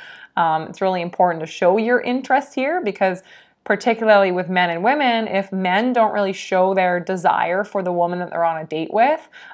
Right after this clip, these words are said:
uh, the woman that you're on a date with can perceive that as you're not that interested,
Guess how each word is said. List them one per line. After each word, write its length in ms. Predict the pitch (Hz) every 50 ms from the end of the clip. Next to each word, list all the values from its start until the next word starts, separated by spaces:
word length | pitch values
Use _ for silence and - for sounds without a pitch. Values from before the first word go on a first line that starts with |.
| _ -
uh, 280 | 170 170 165 - - 175
the 320 | 185 180 175 170 170 165 - _ _
woman 500 | - 180 160 156 180 214 269 277 214 185
that 120 | 175 170 -
you're 260 | 175 175 175 165 -
on 160 | 165 170 170
a 60 | 160
date 240 | 156 175 190 214 180
with 180 | 180 180 175 -
can 180 | - 180 170
perceive 480 | - - 170 - - - 185 180 175 160
that 240 | 170 156 156 156 160
as 200 | 160 156 156 175
you're 160 | 175 165 165
not 260 | 160 151 143 - -
that 220 | 165 156 151 147
interested, 640 | 143 147 - - 170 - - - - - - - -